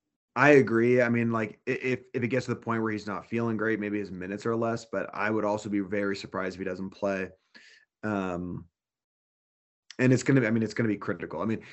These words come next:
Klay Thompson said it when he was getting interviewed after, uh, the Pelicans game last week, where he said, you know,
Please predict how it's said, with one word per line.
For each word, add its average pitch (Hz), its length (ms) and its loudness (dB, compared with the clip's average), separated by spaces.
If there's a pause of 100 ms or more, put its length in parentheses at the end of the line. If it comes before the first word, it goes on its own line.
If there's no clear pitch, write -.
(120)
Klay 151 220 8
Thompson 127 380 2
said 110 240 -2
it - 320 -2
when 107 200 0
he 107 80 -2
was 104 80 -4
getting 101 260 0
interviewed 101 360 0
after, 95 680 -4
uh, 87 400 -6 (160)
the 107 80 0
Pelicans 104 480 -4
game 95 260 -6
last 92 320 -10
week, 95 180 -6
where 95 100 -4
he - 20 -8
said, 87 260 -6
you 87 140 -6
know, 87 260 -8